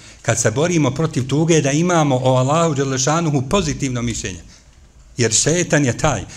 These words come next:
koji ti dođe i kaže: „Pogledaj, onaj tamo ne klanja, nema iskušenja i ne tuguje.” Ti vidiš samo njegov, vidiš ono što on pokazuje. On pokazuje tebi najbolje,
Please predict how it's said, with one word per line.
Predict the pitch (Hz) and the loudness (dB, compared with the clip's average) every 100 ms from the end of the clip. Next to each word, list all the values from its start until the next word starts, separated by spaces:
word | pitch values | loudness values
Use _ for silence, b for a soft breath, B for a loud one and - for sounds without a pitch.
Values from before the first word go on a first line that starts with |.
| B | B
koji | - 151 131 | -2 0 0
ti | 131 | 0
dođe | 131 180 160 147 | 2 2 2 0
i | 131 | 2
kaže: | 180 160 135 | 0 2 0
„Pogledaj, | 185 202 131 - - - - b b - | 2 2 0 -4 -14 -20 -20 b b -2
onaj | 180 208 185 | 2 2 2
tamo | 214 196 | 2 2
ne | 185 208 | 0 0
klanja, | 208 208 202 | 0 0 0
nema | 196 220 196 | 0 0 0
iskušenja | 196 196 160 202 220 202 | -2 -4 -4 -2 0 -2
i | 185 | -2
ne | 170 | -4
tuguje.” | 214 190 175 123 B B B - | -2 0 0 -2 B B B -6
Ti | 180 | -4
vidiš | 202 196 170 - | -2 -2 -2 -2
samo | 202 180 | -2 -2
njegov, | 180 190 170 | 0 0 0
vidiš | 156 175 175 - | -2 -2 -2 -2
ono | 175 170 | -2 -2
što | 165 170 | -2 -2
on | 143 127 | 0 -2
pokazuje. | 120 151 170 127 110 78 B B | -4 -2 -2 -2 -8 -10 B B
On | 131 143 | -4 -2
pokazuje | 143 123 165 170 160 135 | -4 0 0 0 -2 0
tebi | 170 151 135 | 0 0 0
najbolje, | 170 165 127 165 131 85 | 2 0 0 0 0 -6